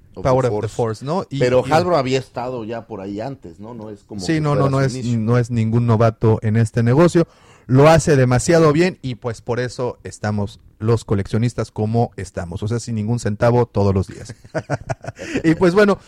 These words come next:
Speaker 2: empezamos con las figuras. Eh, otra vez a nuestros amigos del podcast es una invitación para que salten al video y puedan conocer lo que, de lo que estamos platicando, porque de verdad es bastante,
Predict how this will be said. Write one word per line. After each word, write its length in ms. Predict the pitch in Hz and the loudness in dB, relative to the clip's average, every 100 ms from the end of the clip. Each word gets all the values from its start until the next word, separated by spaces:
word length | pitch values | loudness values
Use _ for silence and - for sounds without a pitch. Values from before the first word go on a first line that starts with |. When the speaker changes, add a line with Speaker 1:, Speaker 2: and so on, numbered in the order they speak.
| - - | -20 -2
Speaker 2:
empezamos 720 | 226 226 208 247 240 226 - | 0 2 2 2 2 -2 -4
con 300 | - 170 170 | 0 2 4
las 200 | 165 - | 4 2
figuras. 480 | 127 127 165 175 - | 0 2 2 2 -2
Eh, 540 | 117 113 110 110 113 - _ - _ | -2 0 2 2 0 -2 _ -20 _
otra 300 | 190 190 165 | 0 4 4
vez 220 | 165 202 | 4 2
a 40 | 131 | 0
nuestros 260 | 107 113 | 0 0
amigos 420 | 127 151 165 151 | 0 4 4 2
del 280 | - 113 110 | 0 0 0
podcast 640 | - 175 180 - 127 123 _ | 2 2 2 -2 -2 -2 _
es 540 | 117 117 117 - - - | -4 -2 -2 -4 -16 -8
una 160 | 123 120 | -2 0
invitación 500 | 110 - - 165 214 | -2 -6 -6 -6 -4
para 180 | 120 | -6
que 100 | 107 | -6
salten 360 | - 127 127 110 - | -2 -2 -2 -4 0
al 160 | 127 | 0
video 380 | 117 123 165 165 | 2 2 4 2
y 100 | 123 | -2
puedan 360 | 120 160 170 165 | -2 -2 0 -4
conocer 440 | - 117 113 156 | -4 -2 0 -2
lo 260 | 151 127 113 | 0 -2 -4
que, 300 | - 98 95 - - - _ | -12 -10 -10 -16 -20 -20 _
de 100 | 123 | 0
lo 140 | 120 | 0
que 60 | 117 | 0
estamos 320 | 120 147 160 - | -4 -4 -4 -4
platicando, 580 | 117 123 110 202 185 | -6 -4 0 2 2
porque 640 | 135 113 104 - 107 104 104 | 0 -4 -4 -6 -4 -2 0
de 120 | 110 | 0
verdad 260 | 120 139 143 | 2 2 0
es 120 | 135 | -2
bastante, 580 | 110 - 120 117 117 | -6 -4 -6 -4 -8